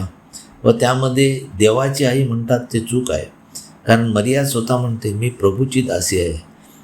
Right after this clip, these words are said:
मग ती देवाची आई कशी? तर त्या ठिकाणी येशूची आई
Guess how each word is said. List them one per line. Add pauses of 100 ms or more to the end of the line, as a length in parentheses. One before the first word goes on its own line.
(180)
मग
ती
देवाची
आई
कशी? (680)
तर
त्या
ठिकाणी
येशूची
आई